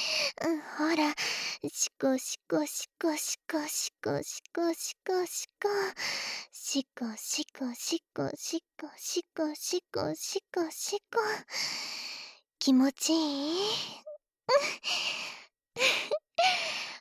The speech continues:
うん。<laughs> おちんぽかっこよくなってきたね。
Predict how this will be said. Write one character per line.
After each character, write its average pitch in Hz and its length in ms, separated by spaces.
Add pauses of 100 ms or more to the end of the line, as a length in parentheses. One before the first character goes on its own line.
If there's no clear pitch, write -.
う 285 40
ん。 - 20
<laughs> - 20
お 277 40
ち - 240
ん 302 60
ぽ 254 200
か 247 200
っ 262 100
こ 311 100
よ 359 160
く 415 140
な 370 120
っ 359 40
て - 160
き - 120
た 339 180
ね。 311 140